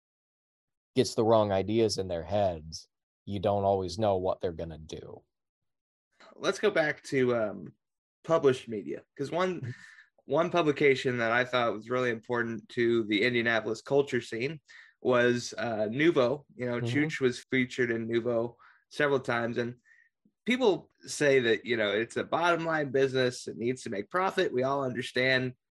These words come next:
Speaker 2: that's how this world works, but
Speaker 1: Mm-hmm.
Speaker 2: isn't newspapers, aren't they meant to be sort of a record of what happened? I mean,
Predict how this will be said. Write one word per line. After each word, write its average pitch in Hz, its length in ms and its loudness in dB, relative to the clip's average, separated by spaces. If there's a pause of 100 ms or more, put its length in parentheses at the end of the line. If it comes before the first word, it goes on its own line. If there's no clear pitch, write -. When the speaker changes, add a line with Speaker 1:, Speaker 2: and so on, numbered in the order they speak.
(140)
Speaker 2:
that's 120 220 -2
how 123 160 0
this 113 240 -4
world 107 220 -2
works, - 360 -6
but 117 180 0 (840)
Speaker 1:
Mm-hmm. 220 100 0
Speaker 2:
isn't 208 260 -2 (120)
newspapers, 160 920 0 (640)
aren't 151 420 -2
they 156 340 4
meant 135 360 -2
to 131 120 -8
be 123 500 0 (120)
sort 143 260 2
of 120 80 2
a 117 140 2
record 139 640 0
of 113 160 -14
what 131 160 2
happened? 143 500 -2
I 131 60 -6
mean, 131 200 0